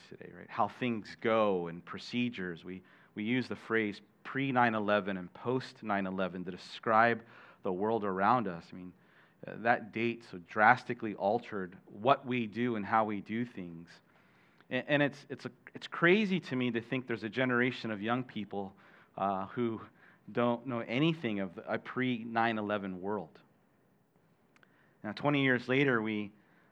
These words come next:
once again find ourselves in, uh, very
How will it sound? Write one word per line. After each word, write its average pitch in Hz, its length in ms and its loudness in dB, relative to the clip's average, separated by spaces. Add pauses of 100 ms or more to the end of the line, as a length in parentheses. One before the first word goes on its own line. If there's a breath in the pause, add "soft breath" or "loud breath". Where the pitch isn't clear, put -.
(140 soft breath)
once 123 220 0
again 117 260 2
find 123 300 2
ourselves 110 600 4 (200)
in, 98 360 -6
uh, 104 420 -14
very 120 480 2